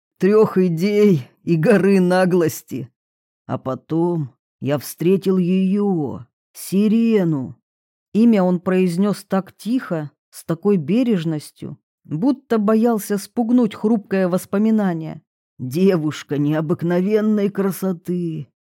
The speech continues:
но дело было не в красоте,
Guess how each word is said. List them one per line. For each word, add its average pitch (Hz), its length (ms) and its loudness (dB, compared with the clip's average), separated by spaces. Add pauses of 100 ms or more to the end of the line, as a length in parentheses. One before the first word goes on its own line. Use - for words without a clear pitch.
(220)
но 160 160 0
дело 185 400 2
было 185 300 0
не 180 160 0
в - 80 -14
красоте, 147 920 -6